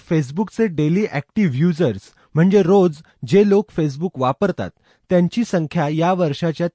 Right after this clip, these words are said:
तिसऱ्या तिमाहीमध्ये पहिल्यांदाच कमी झाली. हे कारण वरवर पाहता खरं असलं आणि त्याच्यावरचं विश्लेषण व उलटसुलट चर्चा तंत्रज्ञान विश्वात होत असल्या तरी या घटनेच्या पाठीमागं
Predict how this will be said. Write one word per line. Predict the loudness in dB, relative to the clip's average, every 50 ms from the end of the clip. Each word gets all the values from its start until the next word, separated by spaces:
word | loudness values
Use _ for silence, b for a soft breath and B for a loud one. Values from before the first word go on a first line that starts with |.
| _ -6
तिसऱ्या | -6 -6 -4 -2 -2 0 0 -2 _ -4
तिमाहीमध्ये | -4 -2 0 2 2 2 0 0 -2 -2 -2 -2 -2 -4 -6 b b b b b b
पहिल्यांदाच | 4 4 6 6 4 4 2 2 0 -2 -2 -4
कमी | -4 0 0 0 0
झाली. | 0 -2 -6 -6 -10 _ _ _ _ _ _ _ _ _ _ -4
हे | -4
कारण | -2 0 2 2 4 4 2 2 0 -2 0
वरवर | 0 2 2 2 2 2 2
पाहता | 0 0 -2 0 -2 -4 -4 -2
खरं | -2 0 0 0
असलं | -2 -2 -4 -6 -6 -6 -8 -12 _ _ _ _ _ _ -4
आणि | 0 2 2 2 0 0
त्याच्यावरचं | -2 -4 -2 0 0 0 0 0 -2 -2 -4 -4
विश्लेषण | -2 -2 -4 -6 -4 -2 -2 -2 0 -2 -4 -4 -4 -8 -12 _ _ _ _ _ _ -4
व | 0 2
उलटसुलट | 4 4 4 4 4 2 2 0 -2 0 0 0 -2 -4 -4
चर्चा | -4 -2 -2 -2 -2 -4 -4 -4 -6 -12 _ _ _ _ -4 0
तंत्रज्ञान | 0 0 2 2 0 0 0 0 -2 0 0
विश्वात | -2 -4 -4 -4 -2 -2 -2 -2 -2
होत | -4 -4 -2
असल्या | -4 -6 -6 -6 -8 -8 -8 -10 _ _ _ _ _ _ 0
तरी | 2 2 4 4
या | 4 4 4 2
घटनेच्या | 2 0 -2 -2 -2 -4 -2 0 0 -2
पाठीमागं | -2 -2 -4 -4 -2 -2 -2 -2 -2 -4 -6 -8